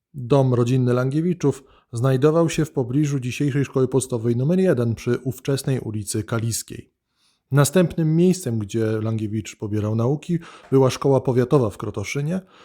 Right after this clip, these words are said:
która mieściła się w budynku poklasztornym, czyli w gmachu dzisiejszego Muzeum Regionalnego. Następnie uczył się w gimnazjum w Trzemesznie,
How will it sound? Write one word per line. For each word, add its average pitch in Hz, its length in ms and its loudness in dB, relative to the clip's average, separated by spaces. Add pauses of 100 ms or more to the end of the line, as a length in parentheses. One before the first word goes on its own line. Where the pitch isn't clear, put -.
(220)
która 156 280 2
mieściła 147 380 0
się 139 160 0
w 123 60 -2
budynku 139 420 2
poklasztornym, 135 880 -2
czyli 170 280 -6
w 123 60 -12
gmachu 131 440 -2
dzisiejszego 107 640 -4
Muzeum 117 420 0
Regionalnego. 101 720 -4 (640)
Następnie 151 640 2
uczył 131 320 -4
się 113 220 -6
w 104 60 -8
gimnazjum 98 440 -6
w - 40 -12
Trzemesznie, 123 720 -4